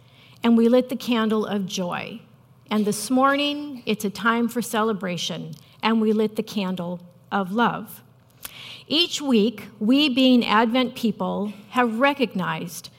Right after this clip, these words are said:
that as we celebrate the first coming of Christ, the first Christmas, with all the decorations and presents and activities,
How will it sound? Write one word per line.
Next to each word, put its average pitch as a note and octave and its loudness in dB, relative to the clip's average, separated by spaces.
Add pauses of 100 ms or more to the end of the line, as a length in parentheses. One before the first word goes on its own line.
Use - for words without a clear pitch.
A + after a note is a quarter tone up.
(260)
that A3 4
as A#3+ 4
we B3 2
celebrate B3 2
the A#3 2
first - -4
coming G3+ 2
of F3+ -8
Christ, F3+ -4 (120)
the A#3+ 0
first C4+ -2
Christmas, A3+ -4
with G3+ -2
all C4 4
the B3+ -2
decorations A#3+ 0
and F3+ -4
presents A#3+ 0
and G#3+ 0
activities, A#3+ 0